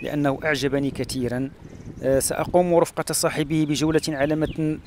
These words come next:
الطفطافة الصينية في شوارع، آه، زاغورة،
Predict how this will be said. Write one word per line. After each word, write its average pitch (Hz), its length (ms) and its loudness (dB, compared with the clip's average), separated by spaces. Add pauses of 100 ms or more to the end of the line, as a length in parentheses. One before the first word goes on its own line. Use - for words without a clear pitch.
الطفطافة 147 720 6
الصينية 151 720 4 (540)
في 147 260 0
شوارع، 143 800 6 (220)
آه، 120 920 0
زاغورة، 120 720 8